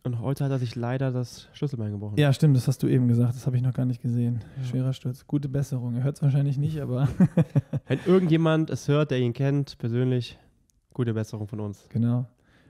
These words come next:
Speaker 2: Und, äh, mein zweiter Tipp, ähm, auch auf Instagram wieder,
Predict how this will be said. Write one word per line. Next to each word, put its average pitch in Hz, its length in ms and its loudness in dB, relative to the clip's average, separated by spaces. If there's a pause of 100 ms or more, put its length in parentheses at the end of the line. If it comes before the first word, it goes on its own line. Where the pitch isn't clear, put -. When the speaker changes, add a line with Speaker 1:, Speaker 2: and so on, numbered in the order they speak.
(120)
Speaker 2:
Und, 196 380 6 (140)
äh, 139 300 6
mein 135 280 4
zweiter 143 360 2
Tipp, 170 300 -2 (180)
ähm, 127 680 2 (100)
auch 160 220 0
auf 131 120 -2
Instagram 123 480 2
wieder, 131 380 2